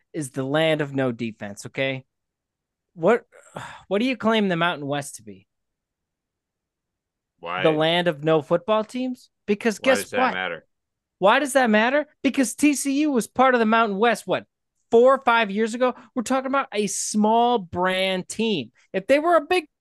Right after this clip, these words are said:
Speaker 1: brand, guess what? They'd be sitting in the S E C with Texas and Oklahoma. And they ain't getting an invite to the S E C, okay?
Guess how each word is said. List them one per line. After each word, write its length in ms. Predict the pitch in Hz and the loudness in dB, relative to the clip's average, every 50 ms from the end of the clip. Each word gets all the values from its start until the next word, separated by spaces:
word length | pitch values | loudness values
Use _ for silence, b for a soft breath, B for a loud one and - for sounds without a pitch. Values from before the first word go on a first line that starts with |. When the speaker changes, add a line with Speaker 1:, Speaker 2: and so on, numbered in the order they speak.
| _ - | _ 0
Speaker 1:
brand, 360 | - 240 233 226 220 208 208 | 2 2 4 4 2 2 2
guess 200 | 226 240 214 - | 0 0 -2 0
what? 220 | - 240 208 - - | -2 -2 -2 0 0
They'd 180 | 226 233 254 | 0 0 0
be 120 | 247 302 277 | 0 -6 -6
sitting 300 | - - - 269 202 233 | -6 -6 -8 -6 -4 -4
in 80 | 220 | -2
the 160 | 214 208 208 220 | -2 0 0 0
S 180 | 220 208 - | 0 -2 -2
E 80 | 226 202 | -8 -8
C 240 | - - 226 220 214 | -8 -6 -6 -4 -4
with 140 | 196 - | -4 -4
Texas 440 | - - 220 202 - - 190 175 - | -4 -2 -2 -2 -2 -6 -12 -8 -6
and 80 | 196 190 | -2 -2
Oklahoma. 460 | 180 175 - 165 160 147 139 127 110 b b b b b b _ - | -2 -2 -2 -4 -4 -4 -4 -4 -6 b b b b b b _ -2
And 80 | 226 285 | 2 2
they 200 | 330 359 359 359 | 4 4 2 0
ain't 140 | 339 277 | 0 0
getting 220 | 262 330 339 320 302 | 0 0 2 4 4
an 160 | 294 302 339 | 4 6 4
invite 360 | 339 277 247 214 165 135 - _ _ _ _ _ _ _ _ _ - | 4 4 4 2 2 0 -4 _ _ _ _ _ _ _ _ _ 0
to 100 | - 262 | 2 2
the 180 | 233 233 233 | 4 4 4
S 200 | 233 220 202 - | 4 4 2 0
E 100 | 202 180 | -2 -4
C, 360 | 151 - - 214 190 139 - _ _ _ _ - | -4 -4 -4 -4 -4 -4 -4 _ _ _ _ -10
okay? 340 | 185 160 - 208 214 208 | -6 -2 0 0 0 0